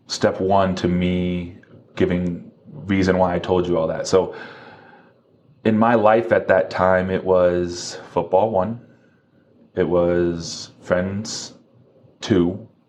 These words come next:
and then it was the girl that I was dating, three. And then it was God on that list and in that order. And I remember so clearly, it was like, it was the,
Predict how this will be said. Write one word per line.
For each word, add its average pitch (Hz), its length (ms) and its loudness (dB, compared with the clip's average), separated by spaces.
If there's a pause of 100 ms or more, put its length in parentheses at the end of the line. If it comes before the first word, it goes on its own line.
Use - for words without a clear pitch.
(760)
and 92 180 0
then 90 240 2
it 87 140 0
was 87 840 -2 (540)
the 95 80 0
girl 92 240 4
that 87 120 2
I 85 100 0
was 82 180 -4
dating, 82 420 -8
three. - 480 -12 (1200)
And 95 120 2
then 95 120 2
it 92 60 0
was 92 120 0
God - 320 -2 (560)
on 92 200 2
that 82 200 0
list - 220 -4
and 90 80 -2
in 90 100 0
that 80 160 0
order. 78 400 -4 (160)
And 92 500 0 (1700)
I 101 80 2
remember 107 760 2 (420)
so 101 220 0
clearly, 95 500 0
it 73 40 0
was 95 240 2
like, 92 260 0
it 104 80 -2
was 101 220 0
the, 95 200 -4